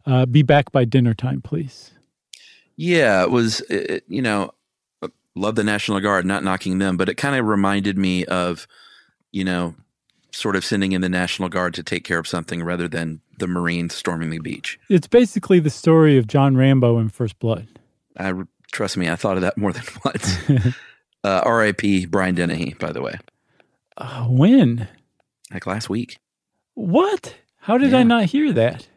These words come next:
Speaker 2: I think it's just sort of been under the radar with everything going on.
Speaker 1: Was it from coronavirus?
Speaker 2: No,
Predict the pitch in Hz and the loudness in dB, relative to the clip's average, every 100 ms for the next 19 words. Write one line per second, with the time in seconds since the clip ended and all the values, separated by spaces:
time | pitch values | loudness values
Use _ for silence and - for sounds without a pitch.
0 | _ _ _ _ _ _ - - - 147 | _ _ _ _ _ _ -12 -12 -8 -6
1 | 156 135 - 127 - 135 123 120 113 117 | -4 -6 -4 -4 -2 -2 0 0 0 0
2 | 113 104 123 123 92 90 95 98 104 101 | 0 0 2 0 0 -2 -2 -2 -2 -2
3 | 101 101 113 92 - 156 156 156 185 165 | -2 -2 -4 -6 2 2 2 2 2 2
4 | 160 135 147 185 233 285 269 - _ _ | 4 4 4 4 0 -2 -6 -10 _ _
5 | _ 101 107 117 131 | _ -2 0 0 -2